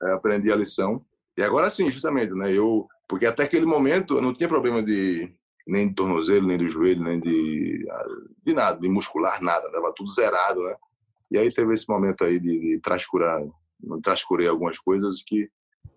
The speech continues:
me fez mal, mas, como eu falei, aprendi a lição e, e é isso.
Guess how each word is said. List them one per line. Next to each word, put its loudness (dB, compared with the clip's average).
me -4
fez 0
mal, -2
mas, -6
como -4
eu -8
falei, -4
aprendi -6
a -2
lição -6
e, -10
e -2
é 0
isso. -4